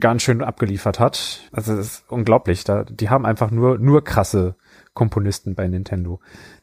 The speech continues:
Der hat bei F-, F eins Race und auf dem Game Boy Spiel von Legend of Zelda und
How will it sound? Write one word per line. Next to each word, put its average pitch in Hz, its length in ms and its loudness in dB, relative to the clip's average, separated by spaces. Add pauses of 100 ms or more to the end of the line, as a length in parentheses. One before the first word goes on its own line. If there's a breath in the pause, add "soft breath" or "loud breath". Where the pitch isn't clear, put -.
(120)
Der 101 200 2
hat - 480 -4
bei 101 920 2
F-, - 140 -4
F - 420 0
eins - 320 0
Race 131 520 4
und 107 460 -4
auf - 140 -8
dem 104 260 -4
Game 117 220 2
Boy 113 160 4
Spiel 110 320 -2
von 101 400 -4
Legend 101 320 0
of 101 100 -4
Zelda 127 540 4
und 107 480 -6